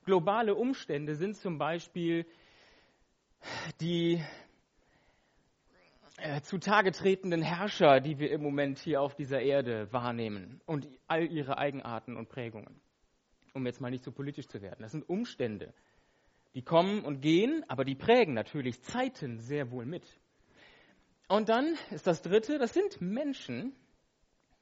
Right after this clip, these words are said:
Und da habe ich mal ein bisschen was aufgezählt. Also Familie, ähm, Freunde, Verwandte, Bekannte. Es gibt Provokateure, es gibt Nervensägen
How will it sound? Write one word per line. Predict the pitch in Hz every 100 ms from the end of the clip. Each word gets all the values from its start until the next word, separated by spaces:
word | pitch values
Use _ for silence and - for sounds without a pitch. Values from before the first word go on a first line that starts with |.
| _ _ _ _ _ _ - _ - - - -
Und | 180 196
da |
habe | 233
ich | 262
mal | 240
ein | 220
bisschen | 226
was | 208
aufgezählt. | 214 269 202 139 131
Also | 156
Familie, | 151 - 208 214 240 233 139 101 92
ähm, | 131 131 139 139
Freunde, | - - 170 196 240 240 139 104
Verwandte, | - 160 165 226 - 139
Bekannte. | 135 - 196 208 202 123
Es | 98 -
gibt | 190 -
Provokateure, | - 226 226 214 214 185 - 220 240 226 254 269 - - - -
es | - -
gibt | 185 -
Nervensägen | 170 185 202 - 214 175 214 226 240 262